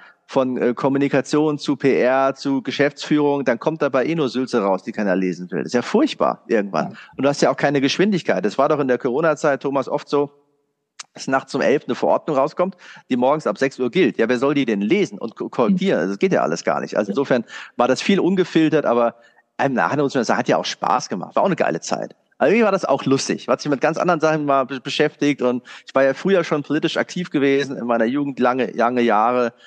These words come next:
Speaker 1: Es war
Speaker 2: Mhm.
Speaker 1: irgendwie so ein Umkehrschluss, da wieder zurückzukommen. Also, also ich brauch's jetzt nicht nochmal, aber ich finde, es hat auch irgendwie Spaß gemacht.
Speaker 2: Du sammelst Erfahrungen, ne? Also du bist so ein Mensch, äh, wirfst dich da ganz schön, das, da hast du was mitgenommen von deinem Papa, oder?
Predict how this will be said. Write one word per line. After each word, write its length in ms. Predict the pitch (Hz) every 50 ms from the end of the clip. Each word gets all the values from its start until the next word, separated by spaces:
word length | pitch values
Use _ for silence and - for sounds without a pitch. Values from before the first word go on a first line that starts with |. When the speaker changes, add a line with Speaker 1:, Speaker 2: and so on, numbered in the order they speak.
| - _ _
Speaker 1:
Es 60 | -
war 80 | 123
Speaker 2:
Mhm. 60 | 107 104
Speaker 1:
irgendwie 160 | 107 127 113
so 100 | 117 117
ein 80 | 110
Umkehrschluss, 520 | - - 139 139 - 139 117 - 131 123 -
da 140 | - 117 107
wieder 220 | 120 117 117 -
zurückzukommen. 560 | - 127 135 - - 131 - - 123 120 117
Also, 320 | 90 107 110 110 110 110 - _ _ - - - -
also 160 | 139 131 -
ich 100 | 139 -
brauch's 300 | - 117 127 - 151 -
jetzt 140 | 127 - -
nicht 180 | 131 117 98 107
nochmal, 540 | 110 156 - - 135 143 165 208 269 240 - _ _ _ _ -
aber 160 | - 143 165
ich 80 | 190
finde, 100 | 190 180
es 60 | 165 165
hat 80 | 156
auch 100 | 147 127
irgendwie 200 | - 143 143 131
Spaß 280 | - - 87 - - -
gemacht. 380 | - 90 101 - - - - _ _ _ _ _ _ _ _ - - - - - - - - - _ _
Speaker 2:
Du 140 | - - 123
sammelst 320 | 131 143 160 190 180 190
Erfahrungen, 540 | - 135 - - 135 147 175 180 143 113 98
ne? 240 | 101 131 190 - - - _ _ _ _ _ _ _ _ _ - _
Also 200 | - 117 - 127
du 140 | 113 147 156
bist 160 | 190 185 185
so 100 | - 175
ein 100 | 165 160
Mensch, 320 | 160 160 165 170 - -
äh, 320 | - 143 143 143 143 143 131 127 120 127 123 120
wirfst 220 | 143 151 - -
dich 100 | 160 139
da 120 | - 139
ganz 240 | 117 117 139 160 156
schön, 160 | - 156 147
das, 200 | 143 131 - -
da 120 | - 131 123
hast 180 | 143 143 -
du 40 | 147
was 180 | 143 127 - -
mitgenommen 400 | - - - 247 233 151 113 101
von 100 | 120 110
deinem 180 | 110 104 101
Papa, 220 | 104 151 196 226 160
oder? 340 | 104 98 117 156 208 233